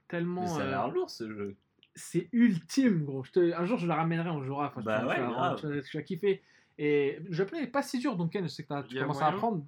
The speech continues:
Speaker 1: Tu peux commencer un peu à jouer. C'est un R P G, donc tu vas
Speaker 3: Ouais.
Speaker 1: reconnaître, euh, euh,
Speaker 3: Ouais,
Speaker 1: P V,
Speaker 3: petit à petit, t'as
Speaker 1: euh,
Speaker 3: des,
Speaker 1: truc,
Speaker 3: t'as
Speaker 1: voilà,
Speaker 3: des
Speaker 1: c'est bon,
Speaker 3: automatismes
Speaker 1: voilà,
Speaker 3: aussi, ouais.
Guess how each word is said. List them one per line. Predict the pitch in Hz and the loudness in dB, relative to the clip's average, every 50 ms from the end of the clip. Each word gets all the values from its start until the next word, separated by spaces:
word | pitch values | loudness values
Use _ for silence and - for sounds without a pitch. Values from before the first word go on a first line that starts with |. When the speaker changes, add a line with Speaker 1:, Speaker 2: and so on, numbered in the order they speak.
| - | -10
Speaker 1:
Tu | - - 170 | -8 -8 -6
peux | 156 - 185 | -4 -4 -4
commencer | - 185 170 165 156 - 170 | -4 -2 -2 -2 -4 -4 -4
un | 151 143 135 | -6 -6 -6
peu | 127 147 | -4 -2
à | 147 143 | -2 -2
jouer. | 135 151 165 226 269 - _ _ _ _ _ | 2 2 2 2 2 -2 _ _ _ _ _
C'est | - - 151 | -8 -4 -2
un | 139 | -2
R | 131 - | 0 0
P | 175 156 | 0 2
G, | 175 180 | 2 2
donc | 139 131 131 | 2 0 -6
tu | - 135 | -8 -4
vas | 127 123 | -2 2
Speaker 3:
Ouais. | 117 123 127 131 | 4 6 6 6
Speaker 1:
reconnaître, | 135 156 156 151 147 151 - 131 | 4 4 2 0 0 -2 -4 -6
euh, | 127 123 120 123 120 - _ _ _ _ _ _ _ _ 117 | -6 -4 -4 -6 -8 -10 _ _ _ _ _ _ _ _ -14
euh, | 110 107 110 107 | -12 -12 -6 0
Speaker 3:
Ouais, | - 143 143 | 2 4 6
Speaker 1:
P | 160 156 | 6 6
V, | 147 | 6
Speaker 3:
petit | - - | 8 8
à | 147 | 10
petit, | 165 170 175 170 170 | 10 10 10 10 10
t'as | 151 | 8
Speaker 1:
euh, | 127 117 | 8 6
Speaker 3:
des, | 117 120 120 117 | 6 6 6 6
Speaker 1:
truc, | 117 110 | 4 4
Speaker 3:
t'as | 123 117 | 2 2
Speaker 1:
voilà, | 120 123 127 131 | 2 2 2 2
Speaker 3:
des | 120 | 0
Speaker 1:
c'est | - 117 | 0 0
bon, | 113 | 0
Speaker 3:
automatismes | 117 127 143 147 143 123 117 120 | 0 0 -2 -4 -4 -4 -4 -4
Speaker 1:
voilà, | 120 131 143 160 135 | -4 -2 -2 -2 -2
Speaker 3:
aussi, | 123 123 | -2 -4
ouais. | 123 | -6